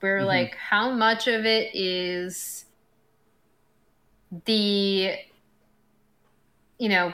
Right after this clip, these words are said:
Speaker 1: not having their bot lane, their team not being able to be together, and how much of it is actual
Speaker 2: Yeah.
Speaker 1: issues with the team, um, and some of their drafts. And I know, like, we, we talked to, we saw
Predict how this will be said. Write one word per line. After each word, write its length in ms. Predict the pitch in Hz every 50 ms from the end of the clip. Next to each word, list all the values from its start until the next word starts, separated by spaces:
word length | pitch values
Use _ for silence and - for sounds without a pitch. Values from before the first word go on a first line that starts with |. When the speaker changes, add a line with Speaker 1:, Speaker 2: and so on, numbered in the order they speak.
| - 196
Speaker 1:
not 260 | 202 208 196 196 190
having 280 | 233 214 202 208 202
their 140 | 202 196 190
bot 280 | 180 185 175 180 180 180
lane, 420 | 190 185 180 180 180 180 180 175 - _ 208
their 200 | 202 196 196 196
team 240 | - - 202 190
not 200 | 190 185 180 180
being 220 | 185 185 185 180 180
able 160 | 180 180 175
to 60 | 170
be 140 | 170 170 165
together, 640 | 160 156 160 160 156 165 165 165 165 165 165 - - - _ _ _ _ _ _ -
and 180 | 185 180 180 170
how 180 | - 196 190
much 260 | 190 185 185 190 - 202
of 120 | 185 180
it 200 | 185 180 175 -
is 840 | 180 175 170 170 165 165 165 165 165 170 170 - - - - - - _ _ _ _ _ _ _ _ _ _ _ _ _ _ _ _ _ _ _ _ _ _ _ _ _ _ _ _ _ _ _ _ _ _ _ _ _ _ -
actual 600 | 208 214 226 247 254 - - 285 269 254 240 -
Speaker 2:
Yeah. 80 | 196 202
Speaker 1:
issues 480 | 202 - 220 214 208 202 196 - -
with 280 | 185 190 190 190 185 -
the 80 | 196 175
team, 640 | 180 - - 180 175 175 175 175 175 170 170 170 - _
um, 520 | - 185 175 175 170 165 165 165 165 170 - _ _ _ _ _ _
and 100 | 196 196
some 160 | 196 214 208 196
of 120 | 190 180
their 160 | 196 190 185
drafts. 500 | 175 180 170 165 170 170 170 165 - -
And 120 | - 208 202
I 80 | 202
know, 160 | 196 196 190
like, 180 | 190 190 190 190 - - - _ _ _
we, 280 | - 254 269 262 254 240
we 140 | 226 254 240
talked 260 | - 240 233 233 -
to, 220 | 254 240 226 214 220
we 120 | 240 247
saw 400 | 247 - 240 220 214 214 214 214